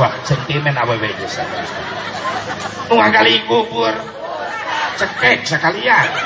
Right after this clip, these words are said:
Nyiksa sia ka ustad. Nu dikubur. Kawalat sia. Ustad mau lawan ka maot, karak gering eta budak saha lu lompatan bae deui. Asa ceramah di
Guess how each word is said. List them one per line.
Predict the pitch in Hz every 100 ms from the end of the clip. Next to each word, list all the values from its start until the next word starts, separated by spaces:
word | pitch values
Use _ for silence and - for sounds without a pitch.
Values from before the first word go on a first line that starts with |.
| - - - - - - - - - 156
Nyiksa | 160 160 - - 165
sia | - 175
ka | 160
ustad. | 165 156 - 156 - - - - - - - - - -
Nu | 247 240
dikubur. | 330 214 220 233 196 233 233 226 214 - 202 - - -
Kawalat | 208 226 226 226 233 233 240 - -
sia. | - - - - - - - - - - - - - - 539 554 415 - - - - - 539 - - - - - - -
Ustad | 247 233 262 247
mau | 202
lawan | 196 185
ka | 190
maot, | 196 214 226 233 262 - -
karak | 196 - 151
gering | 226 247 277 -
eta | -
budak | 180 170 -
saha | 208 254
lu | 254
lompatan | 202 175 170 160
bae | 143 127
deui. | 123 175 - - - - - - - - - - - - -
Asa | -
ceramah | - 156 165
di | 151